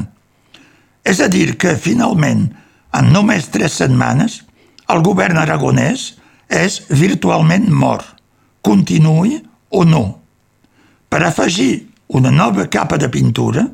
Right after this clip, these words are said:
la manifestació de commemoració dels cinc anys de l'u d'octubre,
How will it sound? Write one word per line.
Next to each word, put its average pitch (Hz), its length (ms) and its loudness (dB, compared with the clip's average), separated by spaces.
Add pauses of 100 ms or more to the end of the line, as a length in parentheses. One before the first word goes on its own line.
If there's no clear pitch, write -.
(680)
la 120 80 0
manifestació 196 800 0
de 180 80 0
commemoració 165 800 0
dels 120 240 -2
cinc - 240 -2
anys 131 240 -2
de 117 80 -2
l'u 165 160 0
d'octubre, 117 540 -2